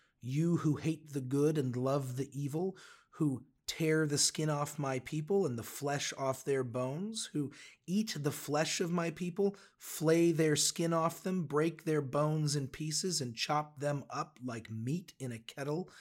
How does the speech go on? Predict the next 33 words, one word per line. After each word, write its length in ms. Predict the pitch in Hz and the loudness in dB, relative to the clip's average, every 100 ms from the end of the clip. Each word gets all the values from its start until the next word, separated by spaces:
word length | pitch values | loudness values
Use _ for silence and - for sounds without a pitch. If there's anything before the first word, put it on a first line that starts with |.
| - - | -16 -4
like 260 | 127 - _ - | -4 -4 _ -18
flesh 640 | - - 135 175 - - | -12 -4 2 4 4 -2
in 140 | 143 123 | -2 -4
a 60 | |
cauldron?" 640 | 110 - 135 143 160 190 196 _ _ _ _ _ _ _ _ _ _ _ _ | -4 -2 0 2 2 0 -2 _ _ _ _ _ _ _ _ _ _ _ _
Then 260 | 131 135 135 | -4 -2 0
they 100 | 127 | 0
will 160 | 117 | 0
cry 400 | 113 - 127 123 | -4 -4 -2 0
to 60 | 120 | -2
the 140 | 117 | -4
Lord, 460 | 117 120 120 113 110 | -4 -2 0 -2 -4
but 120 | 113 | -10
he 140 | 104 120 | -8 -6
will 240 | 117 117 | -4 -2
not 220 | 113 104 | -2 -4
answer 340 | 107 156 - 214 | -2 -2 -2 -4
them. 260 | 87 92 _ _ _ _ _ _ _ _ _ | -6 -16 _ _ _ _ _ _ _ _ _
He 140 | - 131 | -8 -4
will 140 | 120 | -4
hide 380 | - 143 135 113 | -2 0 0 0
his 240 | 113 107 | -2 -4
face 300 | - 147 175 | 2 4 4
from 180 | - 110 | 4 0
them 160 | 104 107 | -2 -4
at 200 | 117 113 | -6 -8
that 220 | 117 95 | -8 -10
time, 420 | - 117 110 104 104 _ _ _ _ _ _ | -8 -6 -6 -8 -14 _ _ _ _ _ _
because 280 | - 135 117 | -8 -4 0
they 100 | 123 | 0
have 160 | 120 - | -2 -4
acted 440 | 120 120 - 104 107 - | -4 -4 -4 -10 -10 -8
wickedly. 560 | 123 - 101 92 - | -8 -6 -10 -10 -16